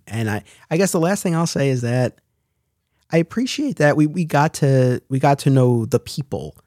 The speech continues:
on Krypton. We got to meet a number of individuals, but again, we also got this larger sense of the social hierarchy and everything. But, but I think it's important to,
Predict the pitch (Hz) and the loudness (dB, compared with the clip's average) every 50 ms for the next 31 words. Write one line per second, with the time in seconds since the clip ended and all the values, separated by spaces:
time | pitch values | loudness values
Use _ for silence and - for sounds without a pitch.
0 | _ _ _ _ _ - - 120 117 113 - - 98 85 - - 80 87 110 131 | _ _ _ _ _ -4 -2 0 0 -2 -2 -4 -6 -6 -6 -6 -4 0 2 4
1 | 139 160 156 - - 156 147 170 185 151 143 147 143 151 185 190 170 147 131 - | 6 6 4 4 4 2 2 2 2 2 2 2 4 4 4 4 4 4 2 2
2 | - 160 143 139 110 127 160 156 - 110 104 90 90 104 123 117 120 143 135 - | 2 0 2 2 2 2 2 2 2 -2 -6 -6 -6 -8 -6 -2 0 0 2 2
3 | 143 147 147 123 123 127 110 120 135 139 - 151 131 131 120 123 123 - 123 110 | 0 0 0 0 -2 -2 0 0 0 0 0 -2 -2 0 0 0 0 -2 -4 -2
4 | - 117 117 117 123 117 113 104 - - 113 110 107 107 - - 110 107 104 107 | -2 0 0 0 0 0 -2 -4 -4 -4 -4 -4 -4 -6 -6 -6 -6 -4 -4 -4
5 | 101 104 107 - _ _ _ _ _ _ _ - 113 107 101 92 - - 135 127 | -6 -6 -10 -12 _ _ _ _ _ _ _ -6 -4 -4 -4 -2 0 2 2 2
6 | - - 120 110 110 104 - - 113 123 117 107 110 110 110 - - 107 107 95 | 0 -2 -4 -4 -4 -4 -2 -2 0 0 0 0 -2 -2 -4 -6 -6 -8 -8 -6
7 | 107 110 107 - 143 117 113 113 113 - _ - - - _ - - _ _ _ | -6 -8 -8 -8 -8 -8 -8 -8 -10 -8 _ -4 -4 -4 _ -12 -20 _ _ _
8 | _ _ _ - 185 214 277 339 320 - - 214 - - - 302 277 269 - 202 | _ _ _ -2 -2 -2 -2 -2 -4 -4 -4 -6 -4 -4 -6 -6 -6 -4 -2 -2
9 | 165 | -2